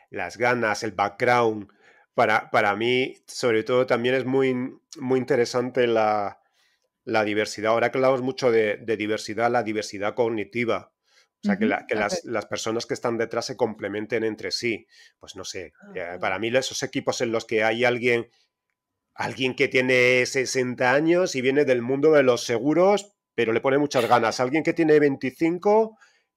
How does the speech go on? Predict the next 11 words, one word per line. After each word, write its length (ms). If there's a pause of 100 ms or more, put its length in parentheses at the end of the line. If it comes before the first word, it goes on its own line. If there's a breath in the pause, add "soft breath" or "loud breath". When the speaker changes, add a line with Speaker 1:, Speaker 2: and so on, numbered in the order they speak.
Speaker 1:
pero 280
es 160
Speaker 2:
Ujú. 120
Speaker 1:
buenísimo 1080
desarrollando 1080
en 640
Python 540
y 40
hace 380
cosas 280
espectaculares. 880